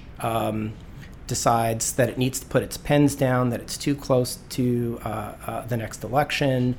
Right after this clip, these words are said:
uh, to be, uh, doing more major regulations, either because they've basically, um, they've run out of resources, there's a little bit of a regulatory bottleneck, or because they're looking to what may happen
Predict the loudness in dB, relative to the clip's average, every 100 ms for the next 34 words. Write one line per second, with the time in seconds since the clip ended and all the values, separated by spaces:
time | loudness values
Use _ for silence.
0 | -6 -12 -8 -6 -6 -2 -2 -2 -6 -8
1 | -8 -8 -4 -2 -2 0 0 4 4 4
2 | 2 0 0 -2 -4 -4 0 0 2 2
3 | 2 4 4 2 2 0 0 -2 -4 -8
4 | -16 -16 -16 -16 -2 0 0 -2 0 0
5 | 0 -4 -8 -10 -8 -10 -10 -8 -4 -4
6 | -4 -2 -2 0 0 -2 -2 -4 -4 -6
7 | -4 -6 -4 -6 -6 -4 -2 -4 -4 -8
8 | -2 2 4 4 2 0 0 8 8 8
9 | 2 2 2 2 2 2 2 2 2 0
10 | 0 -4 -14 -16 -18 -14 -4 0 2 4
11 | 4 2 -2 -6 0 2 4 2 -2 -2
12 | -6